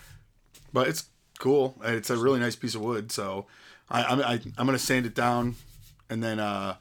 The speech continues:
'cause there is, like, I don't know, there's, like, a white filler on it that they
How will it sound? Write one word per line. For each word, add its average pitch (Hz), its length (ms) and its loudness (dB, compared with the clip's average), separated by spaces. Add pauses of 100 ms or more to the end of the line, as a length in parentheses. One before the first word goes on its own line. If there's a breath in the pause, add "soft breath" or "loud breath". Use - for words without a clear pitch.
(720 soft breath)
'cause 127 160 2
there 123 180 4
is, 143 140 4
like, 139 200 2
I 117 80 4
don't 131 120 4
know, 107 80 -2
there's, 107 160 -2
like, 113 100 -2
a 107 60 -4
white 98 380 -4
filler 107 380 -4
on 110 160 -4
it 110 120 -8
that 107 120 -8
they 98 220 -8